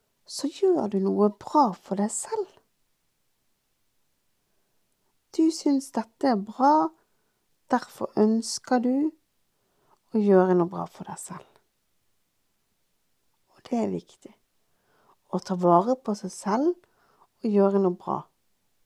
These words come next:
for seg selv. For det er så lett for at man bare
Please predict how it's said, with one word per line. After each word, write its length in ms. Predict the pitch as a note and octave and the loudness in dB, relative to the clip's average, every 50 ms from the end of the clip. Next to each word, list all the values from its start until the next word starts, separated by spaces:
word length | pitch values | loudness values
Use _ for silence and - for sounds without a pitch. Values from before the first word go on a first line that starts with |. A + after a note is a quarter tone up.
| _ _ - | _ _ -20
for 140 | - - - | -20 -20 -16
seg 140 | - G3 - | -16 -16 -16
selv. 260 | - - - - _ _ _ _ _ _ _ _ _ _ _ _ _ _ _ _ _ _ _ _ _ _ _ _ _ _ _ _ _ _ _ _ _ _ _ _ | -14 -18 -18 -20 _ _ _ _ _ _ _ _ _ _ _ _ _ _ _ _ _ _ _ _ _ _ _ _ _ _ _ _ _ _ _ _ _ _ _ _
For 140 | _ - A3 | _ -2 0
det 80 | C4 C#4+ | 0 0
er 80 | C#4 | 2
så 100 | - B3 | 0 0
lett 400 | A#3+ B3 C4+ D4 - - _ - | 0 0 0 -2 -4 -8 _ -20
for 400 | - - - D4 C#4+ C4+ C#4 - - _ - | -20 -4 0 2 2 2 0 -6 -10 _ -8
at 160 | - F#3+ G3 - _ | -6 -6 -8 -10 _
man 400 | - G3+ F#3 F#3 F#3 F#3 F#3 F3+ F3 - _ _ _ _ _ _ _ _ _ _ _ _ _ _ _ _ _ _ _ _ _ _ _ _ _ _ _ _ _ _ _ _ _ _ _ _ _ _ _ _ _ - | -6 -2 0 2 2 2 0 -2 -4 -6 _ _ _ _ _ _ _ _ _ _ _ _ _ _ _ _ _ _ _ _ _ _ _ _ _ _ _ _ _ _ _ _ _ _ _ _ _ _ _ _ _ -8
bare 580 | E3+ D#3+ E3 E3+ F#3+ A3+ C4 C#4 C4 A3 F#3+ | -6 -6 -4 -2 0 2 2 2 2 0 -2